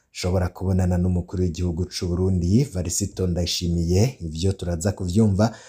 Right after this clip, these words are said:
tuze no kumva n'ivyatangajwe n'umushikiranganji Ezekiel Nibigira, yabitangarije mu gihugu c'u Rwanda,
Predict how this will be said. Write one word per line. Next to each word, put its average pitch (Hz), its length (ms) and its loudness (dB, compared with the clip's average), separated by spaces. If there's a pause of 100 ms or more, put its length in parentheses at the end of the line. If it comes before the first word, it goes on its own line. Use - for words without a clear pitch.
(240)
tuze 135 220 2
no 170 80 8
kumva 113 580 4
n'ivyatangajwe 98 1080 2
n'umushikiranganji 87 1300 -2
Ezekiel 95 640 0
Nibigira, 98 720 2
yabitangarije 90 720 -4
mu 90 120 -2
gihugu 90 480 -2
c'u - 180 -4
Rwanda, 90 540 2